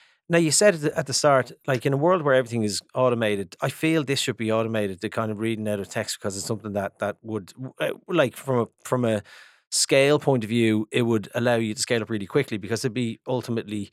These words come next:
no limit to the number of articles that you'd have to read. Um, you know, you can actually scale it up really quickly, even in terms of different languages and that kind of stuff. Uh, like, the automation of this, of, of turning text into audio, I guess. Now,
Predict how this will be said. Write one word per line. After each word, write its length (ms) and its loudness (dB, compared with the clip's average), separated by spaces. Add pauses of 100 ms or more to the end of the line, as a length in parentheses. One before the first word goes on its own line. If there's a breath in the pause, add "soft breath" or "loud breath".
(500 soft breath)
no 240 2
limit 540 2
to 100 -6
the 100 0
number 200 0
of 80 0
articles 380 2
that 80 -4
you'd 120 -4
have 180 0
to 100 -4
read. 560 0
Um, 560 0
you 100 -6
know, 160 2
you 120 -6
can 100 0
actually 360 -6
scale 320 -2
it 60 -2
up 100 -12
really 180 -4
quickly, 320 -2
even 100 -6
in 40 -4
terms 200 -6
of 60 -16
different 280 -8
languages 360 -4
and 80 -4
that 100 -4
kind 100 -6
of 60 -4
stuff. 160 -4
Uh, 180 -4
like, 260 -6
the 120 -2
automation 500 0
of 100 -8
this, 320 0
of, 340 -2
of 140 -4
turning 260 -2
text 280 -4
into 140 -8
audio, 420 -2 (500 loud breath)
I 100 -2
guess. 380 -2 (680 soft breath)
Now, 260 2